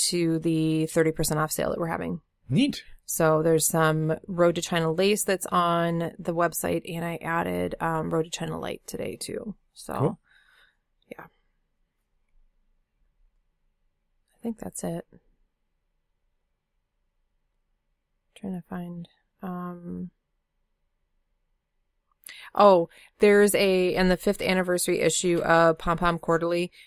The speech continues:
Speaker 1: there is a shawl that uses, um, the color biscotti for, um, in Lizu D K, um, for one of the shawls. And I sold out of the last skeins of it a couple days ago.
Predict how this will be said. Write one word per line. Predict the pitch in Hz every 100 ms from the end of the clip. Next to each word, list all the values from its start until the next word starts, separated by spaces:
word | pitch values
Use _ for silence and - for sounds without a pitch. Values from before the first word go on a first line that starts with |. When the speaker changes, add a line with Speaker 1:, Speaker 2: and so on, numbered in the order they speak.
| _ _
Speaker 1:
there | - 170 - 180 175 175 175 170 175
is | 180 165
a | 170 170
shawl | - 165 165 165 160 160
that | 165 160 -
uses, | 170 160 170 165 165 160 -
um, | 165 160 160 160
the | 165
color | 165 165 160
biscotti | 165 - 156 151 156 202 240 233 _ _ _
for, | - 175 170 165 165 -
um, | 165 165
in | 165
Lizu | 165 160 170 165
D | 170 165
K, | 165 160 190 233 - - - - _ 175
um, | 165 165 160
for | - 165
one | 160 160
of | 156
the | 160
shawls. | 160 160 160 180 - - _ _ -
And | 170 165 160 160
I | 160
sold | - 175 -
out | 170 165
of | 170 165 - -
the | 185 170
last | 160 160 170 - - - _ _ -
skeins | - - 170 165 170 165
of | 180 175
it | 180 175 - - _
a | -
couple | - 170 165
days | 165 175
ago. | 185 202